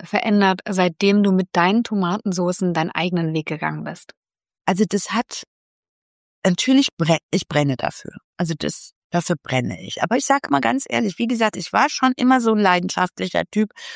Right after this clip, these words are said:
Speaker 2: und ich hatte auch Glück, dass ich oft einfach auch Aufgaben hatte oder vielleicht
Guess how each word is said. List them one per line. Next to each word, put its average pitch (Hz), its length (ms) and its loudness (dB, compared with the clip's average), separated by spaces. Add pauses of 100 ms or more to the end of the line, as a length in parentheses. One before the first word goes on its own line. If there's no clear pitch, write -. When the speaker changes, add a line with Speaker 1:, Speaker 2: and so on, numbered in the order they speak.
(120)
Speaker 2:
und - 60 -4
ich 185 100 0
hatte 208 240 4
auch 170 140 0
Glück, 202 260 2
dass 180 180 2
ich 175 160 -8
oft - 220 -2
einfach 170 260 0
auch - 220 -6
Aufgaben 165 760 0 (680)
hatte 233 480 2
oder 160 260 -2
vielleicht 156 440 -4